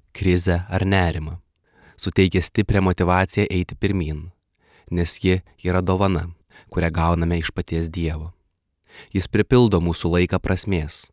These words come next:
apšviečia mus kelyje, parodo mums gyvenimo kryptį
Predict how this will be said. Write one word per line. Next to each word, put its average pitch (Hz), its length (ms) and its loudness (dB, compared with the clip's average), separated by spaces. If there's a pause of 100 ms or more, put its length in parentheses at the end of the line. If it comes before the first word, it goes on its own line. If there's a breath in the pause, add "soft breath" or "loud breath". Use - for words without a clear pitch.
(320 loud breath)
apšviečia 90 560 2
mus 87 160 -2
kelyje, 87 460 0 (420 loud breath)
parodo 95 460 4
mums 98 180 -4
gyvenimo 92 480 2
kryptį 87 480 -6